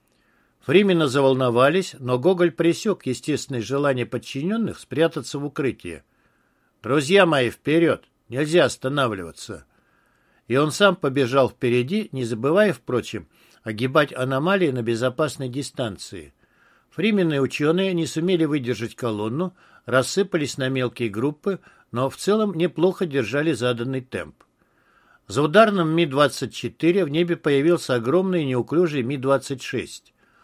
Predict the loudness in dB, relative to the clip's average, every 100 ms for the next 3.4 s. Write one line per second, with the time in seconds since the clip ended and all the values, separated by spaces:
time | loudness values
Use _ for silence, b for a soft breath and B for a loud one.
0 | b b -2 2 4 2 2 -2 -2 -2
1 | -2 2 2 2 0 -2 -4 -2 -4 -4
2 | -8 -4 -6 -6 -8 -6 -6 -4 -6 -4
3 | -10 -10 -14 -14